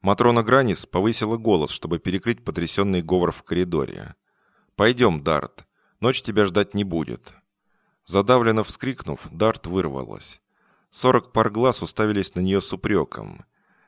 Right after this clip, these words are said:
Никто не поздравил ее с синим крестом на лбу.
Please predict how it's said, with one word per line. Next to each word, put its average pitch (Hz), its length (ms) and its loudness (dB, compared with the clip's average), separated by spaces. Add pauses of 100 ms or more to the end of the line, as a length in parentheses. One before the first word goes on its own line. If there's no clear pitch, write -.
Никто 110 240 0
не 139 120 0
поздравил 123 560 4
ее 92 160 0
с - 60 -6
синим 104 320 -2
крестом 92 400 -2
на 87 120 2
лбу. 80 520 -6